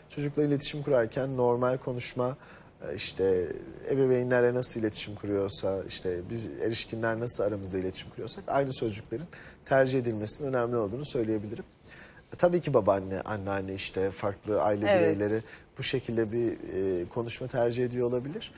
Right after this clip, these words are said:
Speaker 1: Hiçbir sorun teşkil etmez. Yani çocuğun referansı annedir, babadır, öncül,
Speaker 2: Hı hı.
Speaker 1: birincil bakıcılarıdır.
Speaker 2: Hı.
Speaker 1: Onların konuşmasında, e, buna yönelik böyle çok fazla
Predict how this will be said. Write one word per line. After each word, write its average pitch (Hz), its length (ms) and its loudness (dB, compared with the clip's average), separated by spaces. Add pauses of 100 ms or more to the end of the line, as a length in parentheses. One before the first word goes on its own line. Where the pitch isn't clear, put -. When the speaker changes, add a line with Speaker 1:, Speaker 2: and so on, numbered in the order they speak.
(340)
Speaker 1:
Hiçbir 185 220 0
sorun 165 260 2
teşkil 165 340 0
etmez. 165 520 -2
Yani 120 200 -2
çocuğun 131 460 -4
referansı 123 680 2
annedir, 113 500 -2
babadır, 101 500 -2
öncül, 104 320 -2
Speaker 2:
Hı - 40 -2
hı. 147 300 -6
Speaker 1:
birincil 110 380 -4
bakıcılarıdır. 92 760 -4 (240)
Speaker 2:
Hı. 175 120 -14
Speaker 1:
Onların 131 300 0
konuşmasında, 127 920 0 (100)
e, 95 400 -4
buna 120 180 -4
yönelik 113 400 -4
böyle 110 120 0
çok 123 200 -4
fazla 113 640 4